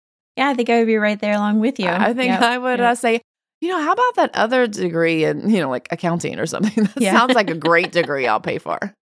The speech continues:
Speaker 2: All right. So, yeah, friends, those are some recent social media headlines there for you.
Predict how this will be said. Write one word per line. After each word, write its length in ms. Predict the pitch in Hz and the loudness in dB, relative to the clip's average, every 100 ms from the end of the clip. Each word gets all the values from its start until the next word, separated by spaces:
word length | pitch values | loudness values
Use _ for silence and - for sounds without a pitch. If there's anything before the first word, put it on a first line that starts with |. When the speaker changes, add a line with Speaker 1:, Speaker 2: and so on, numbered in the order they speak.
| _ _ _ - | _ _ _ -6
Speaker 2:
All 200 | - 202 | 0 4
right. 300 | 196 175 151 | 4 2 0
So, 140 | - 277 | 0 0
yeah, 260 | 294 320 | 4 2
friends, 460 | 269 - 254 254 247 | 2 -2 -2 0 0
those 240 | 262 262 | -2 0
are 80 | 269 | 0
some 460 | 269 240 208 202 - _ _ _ _ | 0 0 0 -2 -10 _ _ _ _
recent 400 | 190 233 254 220 - | -2 -2 0 -4 -2
social 380 | 214 208 233 | -2 -2 -2
media 400 | 202 196 190 180 160 | -2 -2 -2 -2 -2
headlines 680 | 202 208 214 202 208 214 | -2 0 0 0 -2 -2
there 180 | 196 196 | 0 0
for 240 | 202 208 202 | 0 0 2
you. 240 | 208 202 | 2 0